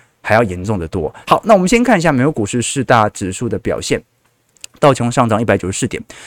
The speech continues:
零点六percent，收在三万两千四百三十二点。标普上涨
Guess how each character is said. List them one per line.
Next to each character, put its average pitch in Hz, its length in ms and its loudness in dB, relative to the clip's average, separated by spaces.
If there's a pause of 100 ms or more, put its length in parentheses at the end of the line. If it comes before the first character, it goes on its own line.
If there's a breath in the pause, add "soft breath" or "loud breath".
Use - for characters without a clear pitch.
(140 loud breath)
零 127 140 0
点 127 120 2
六 120 140 2
percent， 98 400 -2
收 123 140 2
在 - 20 4
三 123 160 0
万 135 140 0
两 90 160 -8
千 117 200 -4
四 - 160 -4
百 95 140 0
三 117 220 -2
十 - 100 -6
二 117 160 -2
点。 - 140 -14 (240)
标 165 160 4
普 127 120 -2
上 117 220 -2
涨 101 180 -4